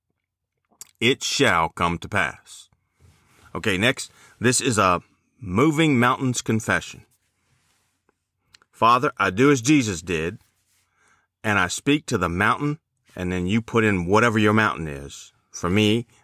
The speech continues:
I put, I speak to the mountain of fear, anxiety, lack, and health issues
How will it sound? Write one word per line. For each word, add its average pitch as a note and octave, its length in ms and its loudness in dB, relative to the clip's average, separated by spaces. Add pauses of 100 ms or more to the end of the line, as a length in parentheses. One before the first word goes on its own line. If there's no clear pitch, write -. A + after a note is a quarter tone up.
I E2+ 120 0
put, F2+ 300 0 (1000)
I F#2+ 120 0
speak - 360 -4
to A#2 100 0
the G2 100 2
mountain G2+ 380 0 (760)
of D3 200 0
fear, C3+ 480 2 (1200)
anxiety, G2+ 800 -2 (500)
lack, A#2 520 -2 (400)
and F2+ 180 -6
health D3+ 340 -2
issues F2 480 -6